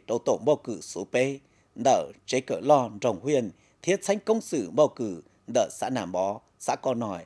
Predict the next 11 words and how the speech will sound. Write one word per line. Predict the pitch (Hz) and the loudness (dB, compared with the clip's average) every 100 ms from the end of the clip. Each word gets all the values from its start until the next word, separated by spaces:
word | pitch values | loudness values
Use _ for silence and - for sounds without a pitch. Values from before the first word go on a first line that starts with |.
| - | -12
xã | - 117 | -8 -6
Hát | 160 175 | -4 -2
Lót, | 190 190 _ - | -2 -4 _ -6
xã | 117 - | -4 -2
Triển | 131 98 | -4 -2
Mông, | 113 101 - _ - | -4 -6 -10 _ -4
thiết | 165 165 | -2 -2
thị | - | -4
trấn | - 87 98 - | -4 -6 -6 -12
Hát | 123 123 | -8 -6
Lót. | 113 120 | -6 -8